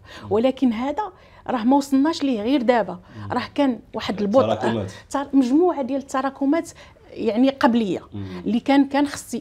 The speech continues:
Speaker 2: يتضرب فيها بيد من حديد،
Speaker 1: آه.
Speaker 2: ماشي حتى لدابا.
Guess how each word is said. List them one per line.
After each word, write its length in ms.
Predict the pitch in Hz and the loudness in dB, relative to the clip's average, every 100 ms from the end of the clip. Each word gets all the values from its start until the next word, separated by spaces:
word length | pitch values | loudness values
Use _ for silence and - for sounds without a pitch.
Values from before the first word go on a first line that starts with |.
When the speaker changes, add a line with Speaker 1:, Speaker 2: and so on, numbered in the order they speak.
| - | -8
Speaker 2:
يتضرب 480 | 226 208 - 285 247 | -8 -6 -6 -4 -4
فيها 680 | - 170 240 240 294 - | -6 -8 -4 -4 -4 -8
بيد 340 | - 190 254 214 | -10 -2 0 4
من 140 | 285 | 2
حديد، 360 | 277 202 165 - | 2 -10 -12 -16
Speaker 1:
آه. 40 | - 180 - - | -14 -16 -14 -6
Speaker 2:
ماشي 200 | 226 - | -4 -4
حتى 200 | - 233 | -2 -4
لدابا. 320 | 185 147 - | -2 -6 -8